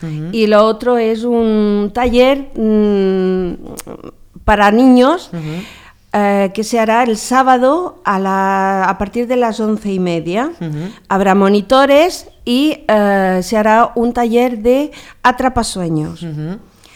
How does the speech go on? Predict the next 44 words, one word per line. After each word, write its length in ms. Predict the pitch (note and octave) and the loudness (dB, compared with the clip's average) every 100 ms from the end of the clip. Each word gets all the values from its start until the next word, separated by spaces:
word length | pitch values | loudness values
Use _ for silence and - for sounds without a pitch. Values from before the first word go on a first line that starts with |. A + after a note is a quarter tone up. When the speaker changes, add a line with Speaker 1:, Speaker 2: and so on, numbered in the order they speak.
| - - | -20 -8
Speaker 2:
Ah, 240 | G#3+ C#4 | -4 -4
tendremos 420 | C#4 G3 G3 G3 F#3+ | -4 -8 -4 -4 -4
los 120 | F#3 | -4
monitores 680 | F#3+ F#3+ F3+ F3+ G#3+ G#3+ F#3+ | -4 -4 -4 -4 -4 -4 -4
de 80 | |
la 120 | F3+ F3+ | -4 -4
Era 100 | F3+ | -6
Jove 560 | F3 G#3+ A#3 B3+ C4+ C#4 - - - _ | -8 -6 -4 -2 -2 -6 -14 -20 -20 _
y, 460 | G#3+ G3+ F#3+ F#3 F3 | -2 0 2 2 2
bueno, 420 | F3 E3 E3 G#3 | 0 0 0 -2
eh, 260 | F3 E3 E3 | -2 -2 0
la 140 | F3+ | 0
verdad 260 | F3+ F3+ A3 | 0 0 -2
es 100 | G#3+ | -4
que, 360 | - A3+ G#3+ | -2 0 0
mm, 260 | G3+ F#3+ F3+ - - - - | 0 -2 -4 -8 -20 -20 -8
estará, 560 | G3 - F#3+ G3+ G3 F#3 | -8 -4 -2 0 0 -4
estará 280 | F3+ G#3+ | -2 0
bastante 460 | A3+ A3+ G3+ G3 F3 | 0 0 -2 -4 -4
bien. 240 | D3 D3 - | -4 -8 -10
Speaker 1:
Ujú. 360 | D#3 D#3+ D3 D3+ - - - | -12 -10 -10 -14 -20 -20 -12
Speaker 2:
Ah. 200 | D#3+ G3+ | -6 -4
Speaker 1:
Això 180 | C4 | 0
el 60 | G#3 | 0
dissabte 320 | F#3+ F#3+ F3 | 0 -4 -4
de 80 | F3+ | -2
matí, 260 | F3 F3+ C4 | -2 -2 0
a 40 | |
les 140 | B3 | 0
onze 200 | F#3 F3+ | 0 -2
i 20 | F#3 | -2
Speaker 2:
Sí. 80 | A3 A3+ | 2 4
Speaker 1:
mitja, 360 | G#3+ A#3+ C4+ - | 4 2 -2 -6
es 120 | F3+ - | -10 -6
farà 160 | E3+ | -4
el 60 | E3+ | -4
claustre, 560 | F#3+ G3+ A3+ - A3+ A#3+ - - - - | -2 0 0 -2 -4 -4 -8 -20 -20 -6
i 160 | A3 | -2
la 140 | A3 A3 | 0 0
xerrada, 600 | A3 G#3 G#3+ B3+ C4 C4+ | 0 2 2 2 0 0
llavors, 320 | B3+ G#3+ B3+ | 0 0 -2
l'hora 240 | B3+ C4 A3+ | 0 0 2
baixa? 540 | F#3+ F#3 - E3 D3+ | 0 -2 -6 -8 -8
Speaker 2:
Sí, 560 | - - C#4 C4 G3 - | -10 -6 -2 0 -2 -8